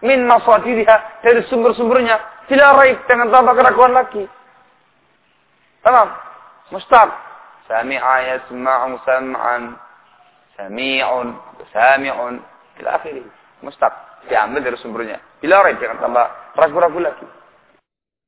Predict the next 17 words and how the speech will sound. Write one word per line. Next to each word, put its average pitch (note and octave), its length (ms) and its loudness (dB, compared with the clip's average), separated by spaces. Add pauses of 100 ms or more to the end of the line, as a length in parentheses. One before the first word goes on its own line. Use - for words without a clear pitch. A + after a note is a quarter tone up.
(1600)
Wahiyya G3 560 4
qadimatun. G#3 1120 2 (640)
Dan D#3 320 -2
nama-nama F3+ 480 2
itu F3+ 160 -2
qadimah. A#3 500 2 (1400)
Yang A2+ 300 -6
dimaksud C#3+ 320 -4
dengan B2+ 320 -4
qadimah F#3 560 0
di C3+ 160 -10
sini C3+ 320 -8
ialah D#3 240 2 (1040)
la C#3+ 400 4
yusbaq - 880 -2
bi D3 160 -2
adam. C#3+ 640 0